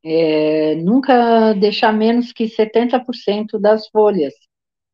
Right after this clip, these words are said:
A poda não pode ser radical, é, muito intensa, porque elas sofrem muito depois, né? Exatamente como ela falou. Elas precisam da energia pra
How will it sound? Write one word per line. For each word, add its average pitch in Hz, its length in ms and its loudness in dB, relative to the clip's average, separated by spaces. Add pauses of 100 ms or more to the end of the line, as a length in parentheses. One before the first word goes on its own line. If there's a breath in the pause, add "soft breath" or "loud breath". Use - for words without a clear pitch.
(100)
A - 80 -2
poda 175 360 2
não 196 180 0
pode 190 280 -2
ser 185 380 2
radical, 185 960 0 (460)
é, 143 600 0
muito 180 460 -2
intensa, 190 680 0
porque 185 400 -4 (160)
elas 196 260 2
sofrem 220 380 0
muito 214 460 -2
depois, 156 500 -4
né? 143 580 -6
Exatamente 156 680 -2
como 175 160 -8
ela 180 200 -2
falou. 190 380 0 (380)
Elas 139 240 0 (180)
precisam 202 640 -2
da 196 100 4
energia 185 680 2
pra 208 340 0